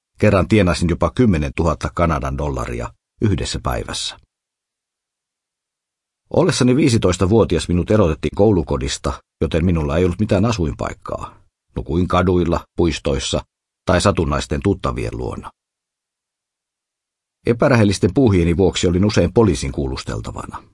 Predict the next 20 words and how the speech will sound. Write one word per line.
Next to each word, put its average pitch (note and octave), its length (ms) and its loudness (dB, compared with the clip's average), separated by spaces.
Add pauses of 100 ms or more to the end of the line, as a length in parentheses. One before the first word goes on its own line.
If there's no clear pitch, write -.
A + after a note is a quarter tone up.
(500)
Mutta E2+ 200 -4
koska E2 320 -2
en D#2+ 100 0
myynyt F2 300 2
varastettua F#2+ 520 2
tavaraa, D#2+ 520 0 (400)
en A#2 120 4
milloinkaan A2 400 4
joutunut F#2 320 2
vankilaan. - 540 -4 (600)
Jouduin C#2+ 260 -2
kuitenkin E2+ 360 0
maksamaan F2 440 0
kovia A2+ 320 4
sakkoja - 420 0
petoksesta, - 680 -4 (380)
harhaanjohtamisesta D2+ 920 0
ja E2 80 0
myyntiluvan D#2+ 540 0
puuttumisesta. - 800 -10